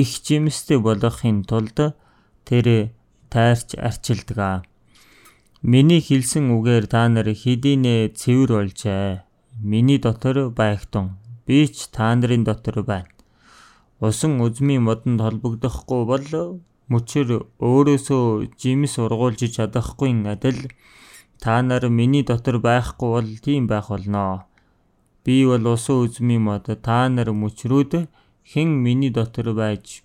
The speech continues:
би мөн түүний дотор байна. Тэр их жимс гаргана.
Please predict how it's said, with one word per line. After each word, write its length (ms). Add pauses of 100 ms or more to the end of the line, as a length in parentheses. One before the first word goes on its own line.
(120)
би 180
мөн 240
түүний 320
дотор 400
байна. 320 (400)
Тэр 240
их 320
жимс 400
гаргана. 420